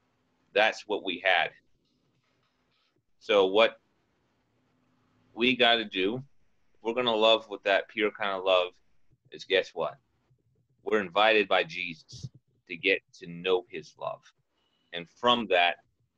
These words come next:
we're able to love. Remember that parable? See right now, let's actually go to it. Um, okay.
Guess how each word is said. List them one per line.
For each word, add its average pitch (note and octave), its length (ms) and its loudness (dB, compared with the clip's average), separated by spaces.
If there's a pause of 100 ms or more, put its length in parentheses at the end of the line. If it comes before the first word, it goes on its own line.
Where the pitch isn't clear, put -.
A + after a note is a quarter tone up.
(140)
we're F#2 200 -4
able F2 280 -2
to - 140 -20
love. D#2+ 360 -4 (600)
Remember A#2 240 -2
that - 160 0
parable? A#2 600 0 (420)
See G2+ 220 -12
right F2 200 -2
now, E2 260 -6
let's D#2+ 160 -20 (120)
actually F2+ 260 -12 (100)
go E2 140 -10
to - 260 -20
it. E2 100 -8 (920)
Um, D#2+ 320 -8 (4000)
okay. D2 520 -4